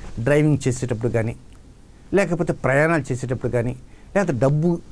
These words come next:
దాచుకొని తీసుకుపోయేటప్పుడు కానీ కొంచెం జాగ్రత్త, అప్రమత్తం. ఏ, దొంగలు ఎక్కడెక్కడ ఉంటారో, రైళ్ళల్లో పోయేవారు ఉంటారు, ఒక్కోసారి సూట్కేస్ పైన పెట్టేస్తారు, నిద్రపోతూ ఉంటారు. కొన్ని మన జాగ్రత్తలే, అంతమించి ఏమీ లేదు. కనుక ఇలాంటి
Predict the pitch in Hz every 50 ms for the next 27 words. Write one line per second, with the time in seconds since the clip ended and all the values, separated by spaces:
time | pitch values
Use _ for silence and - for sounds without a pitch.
0 | - - - 139 147 147 - - 165 131 - 143 127 - 147 139 131 135 117 127
1 | 113 127 110 120 113 120 127 - - - - - 339 359 339 262 190 202 175 151
2 | 120 104 - - - - - - - 359 302 285 208 - 151 110 95 - - -
3 | - - - - - - 269 320 240 160 151 170 190 190 180 151 - - 151 135
4 | 120 - 139 135 127 127 127 123 131 127 127 131 135 135 139 147 151 151 143 127
5 | 139 135 135 135 127 120 127 135 131 127 127 143 139 - 170 160 151 - - -
6 | - - - - - - - 185 180 - 196 180 - - 175 170 175 165 160 151
7 | 156 147 - - 156 165 196 202 - - - - - - - - - 156 135 147
8 | 127 101 107 - - - 113 117 - - - - - - - - - - - -
9 | - - - - - - - - - 302 - - - - - 302 359 330 262 208
10 | 156 110 98 120 139 185 269 277 262 - 294 277 233 131 107 - - - - 107
11 | 113 - 147 160 202 214 - 180 175 185 202 190 170 170 156 120 104 - - -
12 | - - - - - - - - - - - - - - - 185 240 269 262 262
13 | 190 147 - - - - - - - 294 320 330 302 -